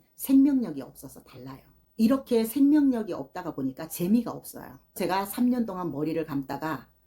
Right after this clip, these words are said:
함께 하던 사람들이 바깥에를 나가면 이제 딴 집에 가면은 계속 연락이 와요. "야, 너 거기서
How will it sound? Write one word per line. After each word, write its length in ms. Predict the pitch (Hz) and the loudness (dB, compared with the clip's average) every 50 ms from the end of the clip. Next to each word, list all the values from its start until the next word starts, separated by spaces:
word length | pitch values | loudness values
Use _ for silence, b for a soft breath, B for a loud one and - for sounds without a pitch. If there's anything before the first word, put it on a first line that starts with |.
| b b b b | b b b b
함께 360 | - - 269 277 269 - 240 | 0 4 4 4 4 4 -2
하던 300 | 226 226 247 - 247 240 | -2 -4 -4 -4 -4 -4
사람들이 520 | 233 240 226 208 208 202 - 180 180 175 - | -4 -4 -4 -4 -4 -4 -4 -4 -6 -6 -6
바깥에를 520 | - - - 202 202 - 185 165 160 151 | -10 -14 -12 -12 -8 -6 -4 -2 -2 -2
나가면 380 | 131 135 143 151 151 156 143 139 | -2 -4 -4 -4 -2 -2 -2 -2
이제 120 | 143 143 | -4 -6
딴 240 | - 139 247 240 247 | -6 -2 -2 -2 -2
집에 220 | 240 226 196 165 - | -2 -4 -6 -8 -8
가면은 520 | - - 143 143 143 147 175 180 139 - - _ b b b b b b | -8 -10 -8 -6 -6 -6 -4 -6 -6 -8 -10 _ b b b b b b
계속 480 | - - - - - - - 226 180 143 | -16 -16 -14 -12 -12 -10 -6 -6 -4 -4
연락이 360 | 139 143 147 156 147 147 139 | -2 -2 -4 -4 -6 -8 -10
와요. 280 | 143 135 135 135 135 - - - | -12 -12 -14 -14 -16 -16 -16 -14
"야, 200 | 143 135 135 135 | -14 -12 -10 -8
너 140 | 135 151 151 | -8 -8 -8
거기서 580 | - 156 156 170 175 180 175 185 190 147 - | -6 -6 -6 -6 -6 -6 -6 -4 -6 -6 -10